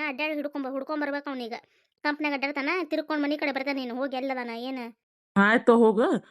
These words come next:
Speaker 2: ಕರ್ಕೊಂಬಾ ಅವ್ನು. ಮೊದ್ಲು ಹೋಗಿ ತಂಪ್ ಭಾಳ ಐತ್ ನೋಡು. ಮೊದ್ಲ, ಆ, ನೆಗಡಿ ಹಾಯೋಂಗ್ ಆಗೈತ್ ಅವಂಗ. ಯಾಕ ಶೀನಾಕತ್ತಿದ್ನ? ಆ, ಹೋಗ್ ಕರ್ಕೊಂಬಾ ಹೋಗು.
Speaker 1: ಹ್ಞೂನ್ರಿ, ಕರ್ಕೊಂಬರ್ತೇನೆ. ಮತ್ತೆಲ್ ಹೊಂಟ್ರಿ?
Speaker 2: ಏ, ಇಲ್ಲೇ ಬಸ್ ಸ್ಟ್ಯಾಂಡ್ ತನಕ ಹೋಗ್ ಬರ್ತೀನಿ ತಡಿ.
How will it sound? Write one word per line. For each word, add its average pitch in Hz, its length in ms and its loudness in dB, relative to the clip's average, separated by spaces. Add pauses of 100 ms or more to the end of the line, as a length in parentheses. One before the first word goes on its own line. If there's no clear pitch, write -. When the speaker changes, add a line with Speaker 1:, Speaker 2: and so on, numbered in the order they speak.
(160)
Speaker 2:
ಕರ್ಕೊಂಬಾ 233 340 4
ಅವ್ನು. 220 140 4
ಮೊದ್ಲು 214 220 2
ಹೋಗಿ 220 140 2
ತಂಪ್ 214 220 -2
ಭಾಳ 220 140 4
ಐತ್ 214 140 0
ನೋಡು. 208 500 -4
ಮೊದ್ಲ, 175 200 -2 (960)
ಆ, 165 120 -4
ನೆಗಡಿ 208 680 2 (100)
ಹಾಯೋಂಗ್ 220 380 0
ಆಗೈತ್ 214 240 0
ಅವಂಗ. 190 160 -2
ಯಾಕ 190 180 -2 (540)
ಶೀನಾಕತ್ತಿದ್ನ? 214 540 -2 (560)
ಆ, 180 300 -8
ಹೋಗ್ 220 180 -2
ಕರ್ಕೊಂಬಾ 226 300 -2
ಹೋಗು. 214 200 0 (580)
Speaker 1:
ಹ್ಞೂನ್ರಿ, 311 260 10
ಕರ್ಕೊಂಬರ್ತೇನೆ. 262 520 2 (600)
ಮತ್ತೆಲ್ 494 260 10
ಹೊಂಟ್ರಿ? 240 560 4 (360)
Speaker 2:
ಏ, 214 80 8
ಇಲ್ಲೇ 226 140 10
ಬಸ್ 220 120 8
ಸ್ಟ್ಯಾಂಡ್ 233 220 4
ತನಕ 240 80 6
ಹೋಗ್ 214 140 6
ಬರ್ತೀನಿ 208 220 2
ತಡಿ. 196 240 2